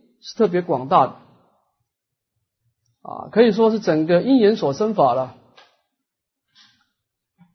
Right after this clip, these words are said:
也就是说，我们日常生活当中的根尘事，都是我们一个所观境。我们身为一个有情众生，由过去的业力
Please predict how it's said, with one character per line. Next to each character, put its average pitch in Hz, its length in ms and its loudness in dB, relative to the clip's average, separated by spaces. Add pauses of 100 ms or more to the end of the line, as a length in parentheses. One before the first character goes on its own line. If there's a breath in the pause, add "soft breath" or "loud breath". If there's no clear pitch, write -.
(140)
也 202 100 -2
就 311 100 8
是 277 80 6
说， 302 120 8
我 214 160 8
们 233 120 2
日 285 160 4
常 240 200 4
生 277 180 4
活 240 160 4
当 254 260 4
中 254 280 2
的 185 240 6
根 285 260 4
尘 190 240 2
事， - 320 -6 (1300)
都 285 300 8
是 285 140 -4
我 175 240 4
们 185 280 0
一 220 80 -6
个 170 260 0
所 131 200 -6
观 151 240 -6
境。 147 200 -10 (2250)
我 190 160 4
们 269 160 4
身 294 180 6
为 269 120 6
一 - 20 2
个 240 120 8
有 196 140 8
情 208 240 0
众 240 300 6
生， 233 260 2
由 208 200 2
过 220 260 4
去 240 120 -2
的 196 120 4
业 240 200 4
力 202 300 0